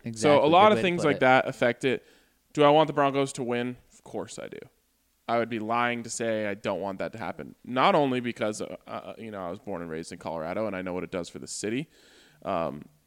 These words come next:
Speaker 1: but also because it makes our job a lot more fun and easier. So that's the honest truth. I, I, you know, I wake up on Sunday, I say, "I hope the Broncos, you know, I hope the Broncos win today," for sure, every time. But you just naturally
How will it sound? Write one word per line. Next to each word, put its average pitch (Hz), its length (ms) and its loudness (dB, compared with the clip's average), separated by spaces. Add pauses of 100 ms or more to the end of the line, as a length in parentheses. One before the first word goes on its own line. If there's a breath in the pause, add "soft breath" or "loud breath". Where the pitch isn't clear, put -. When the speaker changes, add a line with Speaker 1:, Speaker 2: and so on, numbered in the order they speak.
(120)
Speaker 1:
but 180 180 8
also 190 360 6
because 151 260 0
it 135 80 0
makes 143 180 0
our 123 100 -2
job 113 260 0
a - 20 -2
lot 92 220 -4
more 101 160 -6
fun 104 320 -2
and 87 120 -6
easier. - 440 -8 (300)
So 110 340 -2 (540)
that's 147 260 4
the 139 60 0
honest 113 380 -2
truth. 151 220 -2
I, 117 160 2
I, 110 260 -2 (220)
you 110 120 -8
know, 107 200 -4
I - 20 0
wake 113 180 -2
up 120 100 -4
on 104 140 -4
Sunday, 147 320 0
I 131 60 2
say, 120 160 -2
"I - 40 0
hope 139 120 -2
the 139 60 -14
Broncos, 156 360 2 (160)
you 123 160 -2
know, 120 80 0 (220)
I 120 120 -2
hope 151 160 -2
the - 40 -16
Broncos 123 300 2
win 95 180 -2
today," 64 300 -8 (180)
for 147 160 0
sure, - 240 -4
every 117 260 -4
time. - 240 -10 (520 soft breath)
But - 380 2
you 156 160 -10
just 202 260 -2
naturally 120 1000 -4